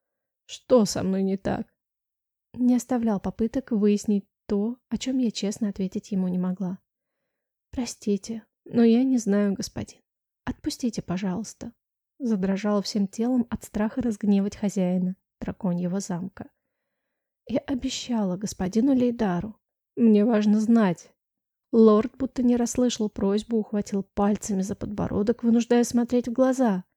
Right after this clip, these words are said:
Хорош или нет? Во взгляде промелькнуло нечто безумное, пугающее, но завораживающее. Врать я не умела и не любила этого делать.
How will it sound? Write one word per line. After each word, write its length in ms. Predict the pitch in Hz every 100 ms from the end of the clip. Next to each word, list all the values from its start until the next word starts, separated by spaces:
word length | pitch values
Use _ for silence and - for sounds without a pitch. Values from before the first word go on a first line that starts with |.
| _ _
Хорош 760 | - - 175 202 226 - - _ -
или 220 | 247 262
нет? 440 | 247 220 190 - _ _ _ _ -
Во 140 | 220
взгляде 480 | - - 196 220 240
промелькнуло 600 | - 214 208 - 220 214
нечто 380 | 202 208 - 208
безумное, 640 | 240 220 254 247 208 196
пугающее, 760 | 185 226 220 220 214 208 - 233
но 140 | 226
завораживающее. 1000 | 233 240 247 226 214 214 - - - 233 - _ _ _
Врать 360 | 240 220 220 -
я 100 | 262
не 120 | 262
умела 380 | 262 254 262 254
и 80 | 202
не 120 | 196
любила 360 | 196 196 220 233
этого 320 | 190 185 185
делать. 380 | 196 180 190